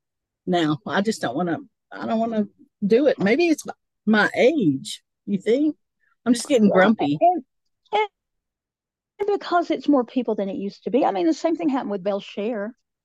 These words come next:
Speaker 2: 'cause it used to be fun and you would see a bunch of people you knew. And it was, you know, it was hot and sweaty and, you know, all that stuff, but there weren't three thousand people.
Speaker 1: Shoot.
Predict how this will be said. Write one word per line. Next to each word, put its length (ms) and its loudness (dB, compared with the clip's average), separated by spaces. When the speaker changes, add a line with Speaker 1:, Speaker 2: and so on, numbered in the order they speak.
Speaker 2:
'cause 240 -4
it 200 -4
used 280 -2
to 40 -6
be 180 -4
fun 520 -4
and 140 -4
you 80 -4
would 100 -10
see 240 -12
a 60 -6
bunch 220 -4
of 60 -20
people 240 -6
you 180 -4
knew. 480 -4
And 160 -2
it 100 -6
was, 300 -4
you 140 -2
know, 200 -4
it 60 -2
was 160 -4
hot 400 -6
and 220 -4
sweaty 680 -2
and, 260 -6
you 160 -4
know, 160 -2
all 240 -2
that 180 -4
stuff, 380 0
but 240 0
there 180 4
weren't 420 0
three 220 0
thousand 440 -2
people. 460 -8
Speaker 1:
Shoot. 260 -6